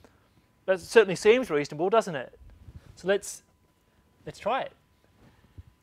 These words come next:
If I add s squared plus one in the top, s squared, and sort of bracket it up like that, and then I break this up into two parts,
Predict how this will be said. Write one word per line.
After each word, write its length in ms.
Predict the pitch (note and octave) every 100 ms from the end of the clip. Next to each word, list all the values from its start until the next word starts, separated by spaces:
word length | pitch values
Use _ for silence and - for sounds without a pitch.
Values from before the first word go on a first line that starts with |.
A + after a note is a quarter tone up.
| _ _ _ _ _ _ _ E3+
If 120 | F#3
I 160 | A3
add 240 | G#3+ G#3 G3
s 180 | G#3+ G3+
squared 280 | - F#3+ -
plus 220 | F3 F#3
one 160 | F3+
in 60 | E3
the 100 | C#3+
top, 420 | - C#4+ A3+ - _ _ _ _ _ _ _ D#3+
s 220 | C#3+ C3+
squared, 440 | - G#3 B3+ C4+ - _
and 80 | C#3
sort 140 | - B2+
of 100 | A#2
bracket 320 | C#3+ D3+ D3+
it 60 | C3+
up 140 | C3+
like 220 | C#3 C3+
that, 360 | D#3+ A3 G3 _ _ _ _ _ _ _ _ _ _ _ _ _ _ _ _ _ _ _ _ _ _ _ -
and 100 | F#3+
then 80 | G3+
I 120 | G3
break 300 | G3+ A#3+ A#3
this 160 | A3+
up 180 | A#3+ A#3
into 140 | G#3 F#3
two 220 | G#3+ F#3+
parts, 720 | - D4+ D#4+ A3+ - -